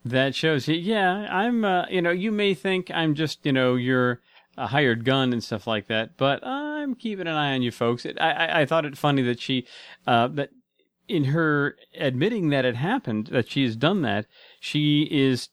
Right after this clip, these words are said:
a couple of things. Number one, she is kind of giving him a little poke, you know, "Yeah, you're not so, you're not so, um, untouchable. I've got you all, I got you all figured." Number one. Number two, you know, she, she, she hu-, shows how smart she is,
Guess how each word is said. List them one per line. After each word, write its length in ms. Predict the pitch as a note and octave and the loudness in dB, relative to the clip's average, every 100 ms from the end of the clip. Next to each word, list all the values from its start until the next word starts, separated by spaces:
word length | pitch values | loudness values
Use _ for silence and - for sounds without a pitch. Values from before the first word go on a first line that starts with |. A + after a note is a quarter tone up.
| _ _ | _ _
a 40 | |
couple 180 | F3 F#3+ | -2 0
of 80 | B2+ | 0
things. 200 | A#2 A2 | 0 0
Number 180 | A#2 A2+ | 0 0
one, 400 | C3 E3 C3+ A#2 | 2 2 2 0
she 220 | - A#2+ | 0 -2
is 420 | B2 A2+ A2 - _ _ - | 0 0 -2 -8 _ _ -8
kind 280 | - C#3+ C3 | 0 2 2
of 260 | A2+ - - _ _ _ | 0 -6 -20 _ _ _
giving 260 | - C#3 C3 | -2 2 4
him 80 | B2 | 4
a 40 | |
little 220 | B2+ B2 | 2 0
poke, 380 | A2+ D#3+ C#3 - | 0 0 0 -2
you 160 | - A#2+ | -2 0
know, 220 | A2 G#2+ | 2 0
"Yeah, 380 | D#3+ D4+ D#4 D#4 | 0 -2 -2 -4
you're 180 | C4+ A#3+ | -4 -2
not 140 | A3 | -2
so, 380 | - F3+ D#3 D3 | 0 0 2 -2
you're 100 | E3 | -6
not 180 | D#3+ D#3 | -6 -4
so, 320 | - C#3 C3+ | -2 0 0
um, 340 | B2+ A#2+ A2+ A2+ _ - _ _ _ - | 2 2 2 -2 _ -20 _ _ _ -2
untouchable. 640 | C3+ B2+ C3 B2+ A#2+ C3+ | 0 2 0 2 2 2
I've 240 | F3 G3+ | 0 -2
got 240 | - E3 - | -4 -4 0
you 100 | D3 | 2
all, 260 | B2+ B2 - | 2 2 -2
I 140 | C3 | -4
got 200 | A#2+ B2 | -2 0
you 60 | B2 | 0
all 60 | |
figured." 220 | A2+ A2+ B2 | -2 -2 -2
Number 160 | C#3 | 0
one. 140 | C3+ C3+ | 2 2
Number 140 | B2+ | 0
two, 220 | A2+ D#3+ | 0 0
you 120 | C#3 D#3 | 2 2
know, 80 | |
she, 280 | C#3+ F#3 E3+ _ | 0 -4 -10 _
she, 320 | - D#3 - | -6 -6 -8
she 220 | - F#3+ | -8 -2
hu-, 260 | D3 E3 E3 | 0 0 -2
shows 280 | - A3 G3 | 0 2 4
how 120 | C#3 | 2
smart 320 | - D3 E3 | 2 0 0
she 220 | - B2+ | 0 0
is, 280 | A#2 A2+ G#2+ | 2 0 -4